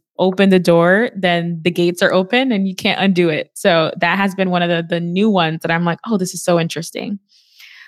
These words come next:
Let's see what else. Uh, sponsored content. So working with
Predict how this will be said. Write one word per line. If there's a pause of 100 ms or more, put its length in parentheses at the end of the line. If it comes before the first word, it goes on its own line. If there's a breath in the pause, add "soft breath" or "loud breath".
(120)
Let's
see
what
else.
Uh,
sponsored
content.
So
working
with